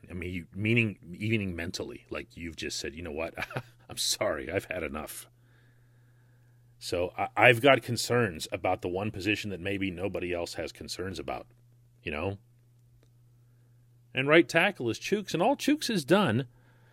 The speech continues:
is to be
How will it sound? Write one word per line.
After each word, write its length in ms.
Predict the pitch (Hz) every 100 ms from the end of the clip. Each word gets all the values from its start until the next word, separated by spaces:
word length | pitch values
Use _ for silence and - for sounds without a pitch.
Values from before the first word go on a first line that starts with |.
| _ _ - - - _ _ - - - - _ _ _
is 180 | 139 147
to 80 | -
be 400 | 131 139 127 110